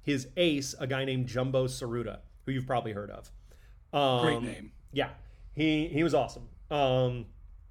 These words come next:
Speaker 1: and he, uh, innovated, uh, a style of wrestling known as King's Road style, which, like, if you like main event New Japan Pro Wrestling, you owe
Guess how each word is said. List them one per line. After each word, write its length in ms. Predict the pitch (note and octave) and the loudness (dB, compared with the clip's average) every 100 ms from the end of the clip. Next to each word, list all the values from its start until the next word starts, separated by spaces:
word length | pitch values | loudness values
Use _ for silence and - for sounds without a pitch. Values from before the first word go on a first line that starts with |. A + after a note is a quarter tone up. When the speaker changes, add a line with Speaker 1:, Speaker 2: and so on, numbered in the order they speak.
| - - - - | -20 -20 -14 -4
Speaker 1:
and 260 | D#3 D3 | -2 0
he, 580 | C3 C3 G3+ G3 F#3+ F#3 F#3+ | -2 -2 2 2 0 -2 2
uh, 420 | D#3 C#3+ C#3 C#3 - | 4 4 4 0 2
innovated, 720 | G3 G#3+ D#3+ D3 C#3 C3+ C3 | 4 4 4 2 2 0 0
uh, 440 | D3+ B2+ A#2+ A#2 A#2 | 0 0 0 -4 -6
a 300 | D3 C#3 C3+ | -2 -2 -2
style 580 | B2+ - D3+ D3+ D#3+ D3+ | -6 -6 -4 -2 -2 -2
of 120 | C3+ | -2
wrestling 440 | C3+ B2+ C3 B2+ B2 | -2 -4 -4 -6 -4
known 220 | A#2+ A#2 | -4 -4
as 100 | A2 | -8
King's 460 | - D#3 C#3 B2+ A2+ | -12 -10 -8 -8 -8
Road 280 | A2+ G#2+ | -8 -8
style, 520 | G2+ - G2 - - - - - - | -10 -12 -12 -14 -18 -18 -18 -20 -6
which, 220 | B2+ C3 | -4 -2
like, 300 | C3+ B2 - - - - - - | 0 -2 -4 -20 -20 -20 -20 -6
if 160 | C3+ C3 | -4 -2
you 260 | C#3 G#3+ | -2 -2
like 320 | F#3+ E3+ E3+ C3+ | 2 0 0 -2
main 300 | B2+ D3+ E3+ | -2 -2 -2
event 400 | C#3 D3 D3 C3+ | -4 -6 -6 -4
New 180 | C3 | -2
Japan 420 | C3+ C3+ C#3 C#3 C3+ | -2 -4 -6 -6 -4
Pro 180 | C#3 | -2
Wrestling, 580 | B2 A#2+ C3 E3+ F3 F3+ - - - - - - | -2 -4 -4 -6 -6 -10 -16 -20 -20 -20 -20 -12
you 560 | A#2 D#3+ D#3+ D3 C3+ B2+ - - - - - | -4 -2 0 -2 -6 -10 -16 -20 -20 -20 -2
owe 460 | - C#3+ C#3+ C3+ | 4 6 6 4